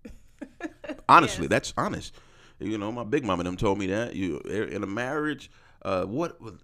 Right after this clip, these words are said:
Speaker 2: I think somebody asked them that, "What helped y'all marriage stay together all these years?" And she was like, "We, we learned when to shut up."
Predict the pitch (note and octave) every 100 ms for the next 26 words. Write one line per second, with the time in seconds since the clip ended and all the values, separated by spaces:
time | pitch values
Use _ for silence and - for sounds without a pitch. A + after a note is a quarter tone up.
0 | - - - A2 A2+ G2 C#2 F2 - -
1 | E2 D#2+ - G3 C4+ - C#3+ D3+ C3 B2
2 | A#2 G#2+ G#2+ G#2+ G2+ - A#2 G#2 G2 E2+
3 | - C#4+ - C#4 G3 G#3 F3+ C3+ G2 D#2+
4 | D2 - - - - - - - F#2 G2+
5 | B2+ B2+ B2 B2+ A2+ D#3+ B2+ B2+ E3+ C3
6 | C3 D3 C#3+ C3+ C#3+ D3 D#3 F#3+ F3+ -